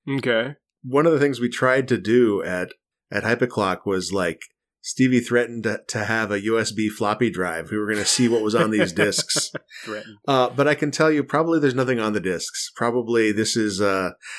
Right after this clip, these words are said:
Speaker 2: so I asked my wife about this.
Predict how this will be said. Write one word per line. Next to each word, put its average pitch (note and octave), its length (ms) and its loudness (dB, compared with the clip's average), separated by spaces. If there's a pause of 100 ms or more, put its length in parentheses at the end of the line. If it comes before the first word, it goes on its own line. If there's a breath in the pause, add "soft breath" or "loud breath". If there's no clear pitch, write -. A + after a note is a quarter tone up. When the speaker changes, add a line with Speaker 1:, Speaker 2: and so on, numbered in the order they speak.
(120 loud breath)
Speaker 2:
so B2+ 360 4 (420)
I A#2+ 60 0
asked A2+ 180 -2
my D3 80 2
wife G#2+ 300 4
about F#2+ 240 -2
this. E2+ 400 -2